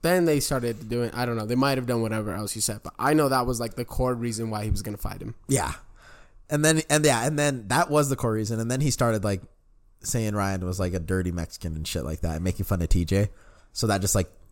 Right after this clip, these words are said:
Speaker 2: was what set him over the edge.
Speaker 1: Yeah.
Speaker 2: And I just remember coming into school that day, and he was like,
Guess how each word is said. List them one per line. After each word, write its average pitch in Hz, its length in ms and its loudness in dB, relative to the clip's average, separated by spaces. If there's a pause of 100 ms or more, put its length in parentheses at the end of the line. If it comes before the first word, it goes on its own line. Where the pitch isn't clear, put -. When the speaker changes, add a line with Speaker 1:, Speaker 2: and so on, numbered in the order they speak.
(120)
Speaker 2:
was 135 280 2
what 123 140 2
set 110 200 4
him 104 120 0
over 92 240 -2
the 90 140 0
edge. 98 400 -2 (140)
Speaker 1:
Yeah. 110 240 0 (140)
Speaker 2:
And 104 100 -2
I 123 60 2
just 127 120 0
remember 147 200 4
coming 131 260 6
into 120 140 6
school 117 260 4
that 104 220 4
day, 98 200 2
and 95 80 2
he 107 120 4
was 98 180 2
like, 85 240 0